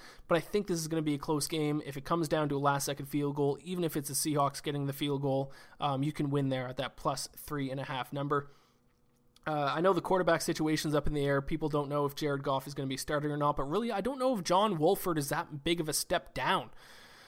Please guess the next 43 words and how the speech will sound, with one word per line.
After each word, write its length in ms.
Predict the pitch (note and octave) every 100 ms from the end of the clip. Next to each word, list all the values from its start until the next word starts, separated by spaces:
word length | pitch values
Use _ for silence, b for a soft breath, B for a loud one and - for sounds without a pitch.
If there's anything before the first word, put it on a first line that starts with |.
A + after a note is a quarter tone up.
| B B -
From 160 | D3
Jared 400 | C#3 D3 C3+ C3
Goff. 280 | C#3+ B2+ -
Jared 300 | - G3+ G#3+
Goff 220 | G3+ F#3+
is 100 | D#3+
one 120 | D#3+
of 60 | D#3
the 280 | C#3 C#3 C#3
lowest 400 | C#3+ F#3+ G3+ -
floors 520 | - D3+ D#3+ F3+ D#3+
in 60 | D3+
the, 160 | C#3
in, 160 | D#3+ C#3
in 140 | D3
the 100 | D3
N 80 | C#3
F 160 | C#3 D#3
L. 140 | D3
When 100 | C3+
he 140 | E3
plays 280 | - G#3 E3+
bad, 360 | C3+ C#3+ C#3 B2
he, 160 | C#3+ C#3+
he, 220 | D3 E3 -
he, 200 | E3 F3+
like, 240 | E3 C#3+
literally 580 | C#3+ E3 E3+ D3 C#3+ C3 B B B -
gives 320 | E3 E3 D3
the 80 | D3
game 340 | C#3+ C#3+ C#3
to 100 | C#3
the 160 | C3+ C3
other 140 | C3
team 360 | B2+ D#3 D3 C3+
with 140 | C#3
how 140 | C#3+ C3
bad 220 | C3 B2+
he 80 | B2
plays. 420 | C#3+ C3+ B2+ C#3
And 120 | C#3+
the 40 | C#3
Rams, 440 | C#3 G#3 A3 D3+